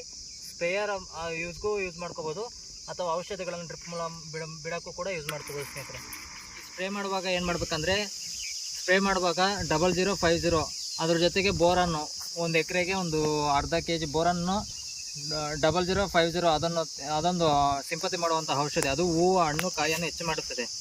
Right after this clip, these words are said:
ಅದನ್ನೊಂದು ತಂದು ನಾವು ಸಿಂಪತಿ ಮಾಡ್ಬೋದು. ಅದರಿಂದ ಕೂಡ ನಾವು ಹೂವು, ಹಣ್ಣು, ಕಾಯಿಗಳನ್ನು ಹೆಚ್ಚಿಸ್ಕೋಬೋದು. ಇದು ಗೊಬ್ಬರ ಡ್ರಿಪ್ ಮೂಲಕ ಬಿಡುವುದರಿಂದ ಕೂಡ ಇದನ್ನು, ಇದರಿಂದ ಕೂಡ ನಾವು ಹೂವು, ಕಾಯಿಗಳನ್ನು ಹೆಚ್ಚಿಸ್ಕೋಬೋದು. ಈ ಬೇಸಿಗೆ ಕಾಲದಲ್ಲಿ ಎಚ್ಚೇತವಾಗಿ ತ್ರಿಬಲ್ ನೈನ್ಟೀನ್ ಔಷಧಿಗಳನ್ನು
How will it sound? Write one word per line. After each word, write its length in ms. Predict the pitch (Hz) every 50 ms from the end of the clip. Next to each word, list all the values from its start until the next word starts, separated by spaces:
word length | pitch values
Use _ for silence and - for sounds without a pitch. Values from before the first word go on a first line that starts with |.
| - - - - - - - - - 147
ಅದನ್ನೊಂದು 440 | 156 185 190 202 196 190 190 -
ತಂದು 200 | - 170 175 185 196
ನಾವು 200 | 190 185 185 190
ಸಿಂಪತಿ 380 | - 185 175 170 196 185 -
ಮಾಡ್ಬೋದು. 420 | 180 175 170 160 147 143 143 139 143
ಅದರಿಂದ 400 | 139 143 156 160 175 202 196 196
ಕೂಡ 260 | 190 - - 175 170
ನಾವು 340 | 185 185 175 170 175 175 165
ಹೂವು, 120 | 160 170
ಹಣ್ಣು, 220 | 170 170 170 180 170
ಕಾಯಿಗಳನ್ನು 400 | - 151 156 156 156 160 170 180
ಹೆಚ್ಚಿಸ್ಕೋಬೋದು. 640 | 170 - - 160 - - 151 139 139 139 180 202 - - - - - - -
ಇದು 360 | 180 196 190 190 190 180 175
ಗೊಬ್ಬರ 280 | 160 147 165 - 190 202 190 170
ಡ್ರಿಪ್ 260 | 151 139 156 170 160 175
ಮೂಲಕ 240 | 202 202 196 175
ಬಿಡುವುದರಿಂದ 520 | 185 160 165 170 175 170 170 160 160 170 190
ಕೂಡ 220 | 180 - 185 190
ಇದನ್ನು, 380 | 208 202 180 170 180 180 180 180
ಇದರಿಂದ 380 | 180 160 151 175 180 190 190
ಕೂಡ 200 | 185 175 - 180
ನಾವು 200 | 196 190 175 170 151
ಹೂವು, 200 | 151 165 180 180
ಕಾಯಿಗಳನ್ನು 440 | - - 156 160 160 160 156 156 165
ಹೆಚ್ಚಿಸ್ಕೋಬೋದು. 1040 | 170 156 143 - 151 - - - 160 147 147 135 131 - - - - - - - - - - -
ಈ 60 | 165 160
ಬೇಸಿಗೆ 320 | 147 185 196 - 226 214
ಕಾಲದಲ್ಲಿ 540 | - 202 190 190 180 180 180 196 208 208 175
ಎಚ್ಚೇತವಾಗಿ 840 | 151 - - - - - 196 202 190 202 190 185 180 165 170 185 202 196 - - -
ತ್ರಿಬಲ್ 240 | - 165 156 190 190
ನೈನ್ಟೀನ್ 300 | 190 185 175 175 180 170
ಔಷಧಿಗಳನ್ನು 640 | 160 160 151 - 175 160 160 160 156 156 170 202